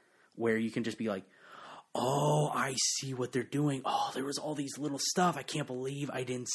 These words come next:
see this coming." So it's, it's really great. But even then, it's, there are lots of tense moments where you're just like, "I'm not sure what's going on," or, "I'm not sure what's gonna happen." So,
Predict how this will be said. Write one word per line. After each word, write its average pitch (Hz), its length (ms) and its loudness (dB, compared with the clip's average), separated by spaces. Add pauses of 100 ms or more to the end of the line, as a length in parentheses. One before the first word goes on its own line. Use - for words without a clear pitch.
see 147 160 0
this 131 220 -2
coming." 131 440 -2 (720)
So 110 680 6 (960)
it's, - 640 0 (380)
it's 143 260 2
really 117 200 4
great. 104 240 2
But 107 140 0
even 123 300 2
then, 107 380 2
it's, 104 580 -4 (220)
there 110 140 0
are 98 60 -4
lots 101 300 -6
of - 80 -18 (100)
tense - 540 -2
moments 110 460 0 (260)
where 104 100 -4
you're 95 80 -6
just - 100 -4
like, 95 180 -6
"I'm 107 120 -6
not 95 140 -6
sure 113 160 0
what's 98 180 -4
going 98 280 -2
on," 98 280 0 (420)
or, 104 260 2
"I'm 107 100 2
not 98 140 -4
sure 107 140 0
what's 98 140 -8
gonna 98 160 -4
happen." 98 460 -4 (560)
So, 95 500 -4